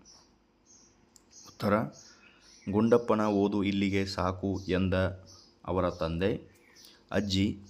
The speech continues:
ತೀರ್ಮಾನಿಸಿದರು. ಆದರೆ ರಸೂಲ್ ಖಾನ್, "ಗುಂಡಣ್ಣ ತುಂಬ ಚುರುಕಾದ ಹುಡುಗ,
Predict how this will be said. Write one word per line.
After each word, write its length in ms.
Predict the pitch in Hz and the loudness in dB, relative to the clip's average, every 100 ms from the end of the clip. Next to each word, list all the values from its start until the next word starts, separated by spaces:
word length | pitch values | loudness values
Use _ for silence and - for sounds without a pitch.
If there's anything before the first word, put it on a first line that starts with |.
| - | -2
ತೀರ್ಮಾನಿಸಿದರು. 760 | 98 98 95 92 87 85 95 147 - - - - | 0 2 2 0 -2 0 -2 -4 -14 -20 -18 -2
ಆದರೆ 380 | 92 98 101 95 | 0 2 2 2
ರಸೂಲ್ 340 | 92 95 110 | 0 -2 -4
ಖಾನ್, 340 | 101 92 120 143 - - - _ 90 | -2 -2 -2 -8 -18 -20 -20 _ -2
"ಗುಂಡಣ್ಣ 460 | 104 113 120 110 | 0 2 2 0
ತುಂಬ 420 | 107 104 104 101 101 | 0 0 0 2 0
ಚುರುಕಾದ 480 | 98 92 92 95 | -2 -4 0 0
ಹುಡುಗ, 320 | 95 87 85 | 0 0 0